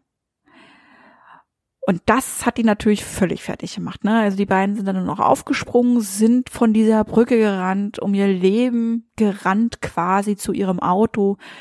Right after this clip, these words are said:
sind eingestiegen und einfach nur noch losgefahren, ohne zurückzuschauen. Ja.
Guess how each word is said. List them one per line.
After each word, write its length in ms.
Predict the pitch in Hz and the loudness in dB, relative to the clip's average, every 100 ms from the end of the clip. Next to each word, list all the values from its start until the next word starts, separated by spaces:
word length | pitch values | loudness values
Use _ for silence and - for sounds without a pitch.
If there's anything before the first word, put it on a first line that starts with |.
| - | -8
sind 300 | - 226 - | -2 0 2
eingestiegen 580 | 202 233 214 - 208 196 | 2 2 0 0 -2 -2
und 240 | 180 - | -6 -4
einfach 300 | 196 - 196 | -4 -2 -2
nur 100 | 185 | -2
noch 220 | 175 - | -4 -6
losgefahren, 640 | 170 180 - - - 147 - | -2 -2 -2 -6 -6 -8 2
ohne 240 | 226 254 | 4 4
zurückzuschauen. 800 | - 190 202 - - - 220 - - _ _ _ _ _ _ _ _ _ _ _ _ _ - _ - - - - _ _ _ _ _ _ _ _ _ _ _ _ _ _ _ _ _ _ _ _ _ _ _ | 2 2 2 0 -4 -4 -4 -8 -10 _ _ _ _ _ _ _ _ _ _ _ _ _ -20 _ -18 -18 -18 -20 _ _ _ _ _ _ _ _ _ _ _ _ _ _ _ _ _ _ _ _ _ _ _
Ja. 220 | - - | -16 -16